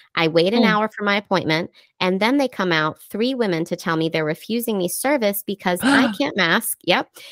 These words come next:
Speaker 1: And they have a sterile environment in the back room where I'd be trying on a sleep mask, as I can't have anything that covers my mouth. It basically had to be one that went only in my nose.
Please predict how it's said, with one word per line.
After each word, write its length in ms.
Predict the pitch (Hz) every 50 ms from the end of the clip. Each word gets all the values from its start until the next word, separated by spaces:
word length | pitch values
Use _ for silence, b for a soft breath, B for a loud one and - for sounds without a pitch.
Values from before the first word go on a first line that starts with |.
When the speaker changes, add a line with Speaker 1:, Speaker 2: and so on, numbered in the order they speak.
| B B _ _ -
Speaker 1:
And 380 | 302 311 294 277 285 294 302 b b b b -
they 100 | 208 226
have 160 | 233 240 220
a 40 | 220
sterile 340 | - - - 233 240 247 254
environment 540 | 277 285 240 220 202 196 196 196 202 196 -
in 120 | 185 185
the 60 | 180
back 340 | 175 - 175 175 202 - -
room 280 | 185 170 156 151 165 165 -
where 180 | 180 180 165 -
I'd 200 | - 190 214 233
be 100 | 247 247 240
trying 320 | - - 196 180 175 170
on 180 | 160 156 156 - -
a 60 | 170
sleep 340 | - - - 311 359 440 294
mask, 440 | 185 165 165 180 220 - - - _ _ _ b b b _ -
as 160 | 202 196 202
I 80 | 208 202
can't 240 | - - 233 247 254
have 120 | 247 208 -
anything 340 | 220 240 269 269 - 226 208
that 120 | 196 190
covers 320 | - - 175 170 180 180 -
my 100 | 180 - 170
mouth. 360 | 226 226 180 143 - - - -
It 160 | 185 180 -
basically 480 | - 202 214 233 - 233 220 208 196 196
had 300 | 185 185 190 196 208 220
to 100 | - 262
be 120 | 240 254 247
one 280 | 208 175 160 156 165 170
that 160 | 175 - - 147
went 260 | 170 160 156 147 - -
only 360 | 165 165 165 170 196 220 220
in 180 | - 165 160 160
my 120 | 160 156
nose. 480 | 180 269 359 339 185 - - - -